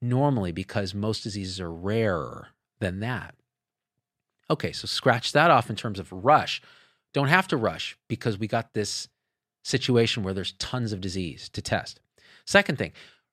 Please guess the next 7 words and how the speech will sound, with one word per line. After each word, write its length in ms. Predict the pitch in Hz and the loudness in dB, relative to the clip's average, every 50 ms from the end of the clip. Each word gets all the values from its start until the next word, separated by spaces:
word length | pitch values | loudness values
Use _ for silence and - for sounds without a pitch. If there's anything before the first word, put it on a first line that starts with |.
| _ _ _ - | _ _ _ 4
enrolling 580 | 139 131 123 120 131 135 156 170 190 202 196 | 4 4 6 4 6 6 6 6 4 2 0
for 180 | 175 - 156 139 | 0 0 0 0
a 40 | 123 | 0
clinical 400 | - - 147 135 123 - - 107 | 0 -2 -4 -4 -2 -4 -8 -8
trial 520 | - - 110 87 90 117 143 180 214 - _ _ _ _ _ | -4 -2 0 0 0 0 -2 -4 -6 -12 _ _ _ _ _
takes 220 | - 151 139 - - | -2 -2 -2 -2 -4
forever 680 | - - 127 - - 113 131 151 160 113 80 120 - | -2 -2 -2 0 2 0 0 0 0 -4 -6 -6 -10